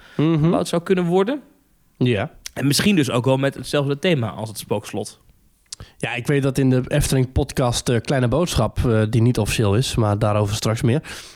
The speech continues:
Speaker 1: dat er regelmatig wordt gespeculeerd over dat project van een Spookslot en dat er metingen zijn gehouden. Er zijn volgens mij meetpijkers of zo, van die, van die platte zilveren rondjes in de grond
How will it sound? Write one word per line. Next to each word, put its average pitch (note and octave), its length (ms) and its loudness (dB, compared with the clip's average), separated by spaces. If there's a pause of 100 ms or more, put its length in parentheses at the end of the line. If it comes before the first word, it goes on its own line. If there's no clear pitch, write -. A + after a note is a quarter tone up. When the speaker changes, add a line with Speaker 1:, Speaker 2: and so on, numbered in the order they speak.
Speaker 1:
dat D3 300 0
er C3+ 200 0
regelmatig C#3+ 480 2
wordt C3 180 0
gespeculeerd C#3 540 0
over B2+ 260 2
dat A#2+ 160 -2
project B2+ 580 0
van B2 220 -2
een A2+ 60 2
Spookslot A#2+ 460 0
en C3 100 4
dat A#2+ 140 2
er A#2 80 2
metingen E3 460 2
zijn E3 220 2
gehouden. D#3+ 400 2 (480)
Er B2+ 80 0
zijn C3 360 2
volgens B2+ 360 0
mij B2 100 4
meetpijkers G3 680 2
of E3+ 120 0
zo, G3+ 280 2
van D#3 180 -2
die, C3+ 100 2
van C#3+ 140 2
die C3 80 4
platte D3 460 0
zilveren C3+ 400 2
rondjes D#3 440 0
in D#3 120 4
de C3+ 80 4
grond E3+ 380 0